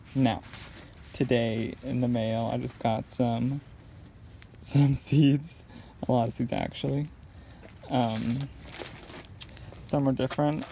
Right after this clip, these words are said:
This one is a gift. I don't know what that is. Um, I also am not sure what that is. I think that's also a gift. But I got these ones for sure. We've got ten ebony seeds.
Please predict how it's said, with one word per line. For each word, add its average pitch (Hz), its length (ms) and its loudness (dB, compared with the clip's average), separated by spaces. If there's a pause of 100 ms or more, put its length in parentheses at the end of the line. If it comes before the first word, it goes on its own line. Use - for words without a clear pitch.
(120)
This 139 180 0
one 127 380 4
is 135 180 -2
a 123 100 2
gift. - 460 -2
I 151 60 0
don't 143 180 0
know 127 120 0
what 127 240 0
that 143 240 -2
is. 160 500 -4 (1200)
Um, 123 1000 2
I - 200 -2
also 151 480 -2
am 160 160 -4
not 160 260 -4
sure 175 240 -4
what 175 220 -4
that 180 260 0
is. 180 640 -2
I 151 60 -4
think 147 180 -6
that's 151 160 -6
also 156 320 -4
a 160 80 -2
gift. 160 300 -4 (1400)
But 123 260 4 (280)
I 135 80 -4
got 117 360 0
these 120 320 -4
ones 127 240 -4
for 139 120 -6
sure. 160 460 -4 (640)
We've 135 100 -4
got 123 380 2
ten 131 600 0 (320)
ebony 135 420 2
seeds. 131 960 0